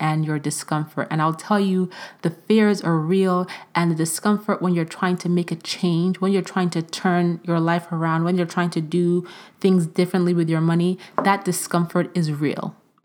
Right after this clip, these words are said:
And I'll tell you firsthand, I've admitted it before on the podcast that I deal with fears. I have my own fears. Um, I have my own self-doubt.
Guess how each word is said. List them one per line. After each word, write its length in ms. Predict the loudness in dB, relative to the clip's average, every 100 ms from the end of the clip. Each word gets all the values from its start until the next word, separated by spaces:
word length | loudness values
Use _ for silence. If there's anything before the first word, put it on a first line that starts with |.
| _ _ 0
And 240 | 2 4
I'll 140 | 2 2
tell 160 | 2
you 120 | 2
firsthand, 760 | 2 0 0 -2 -2 0 0 -2
I've 160 | 0 0
admitted 320 | 2 2 2
it 160 | 0 -2
before 260 | -6 -2
on 80 | -2
the 80 | -2
podcast 480 | -4 -6 -4 -6 -4
that 180 | -4 0
I 300 | 0 2 0
deal 220 | 0 -2
with 160 | -2 -6
fears. 440 | -6 -2 0 -2 -4
I 80 | -4
have 200 | -2 -2
my 160 | -2 -2
own 180 | -4 -4
fears. 600 | -4 -4 -2 -4 -6 -6
Um, 240 | -4 -2 0
I 60 |
have 180 | 0 0
my 140 | 0
own 160 | 0 0
self-doubt. 800 | -2 -2 -2 -4 -8 -6 -8 -12